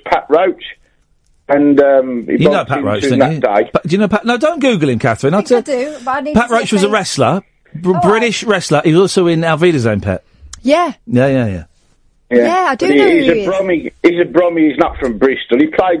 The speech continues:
Speaker 1: someone from Bristol in that programme.
Speaker 2: It's called acting, isn't it?
Speaker 3: Yeah, versatile.
Speaker 1: Yeah.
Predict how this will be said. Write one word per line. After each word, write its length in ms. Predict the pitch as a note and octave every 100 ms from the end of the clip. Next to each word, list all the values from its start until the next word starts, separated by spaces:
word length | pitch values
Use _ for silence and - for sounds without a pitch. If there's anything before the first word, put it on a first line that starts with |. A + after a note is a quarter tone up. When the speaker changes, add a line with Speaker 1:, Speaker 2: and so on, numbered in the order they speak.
| -
Speaker 1:
someone 280 | D#3+ D3 C3+
from 220 | B2+ G#2
Bristol 420 | C#3 C#3+ - B2+
in 120 | G#2+
that 180 | G2 -
programme. 460 | - F#2 E2+ E2 D#2+ _ _
Speaker 2:
It's 80 | -
called 160 | - B2+
acting, 320 | F3+ - B2
isn't 120 | D#3+
it? 160 | B2 -
Speaker 3:
Yeah, 140 | A3+
versatile. 680 | G3 A#3 A3+ A3+ G3+ F#3 F3+ _ _
Speaker 1:
Yeah. 280 | G#3+ G3 -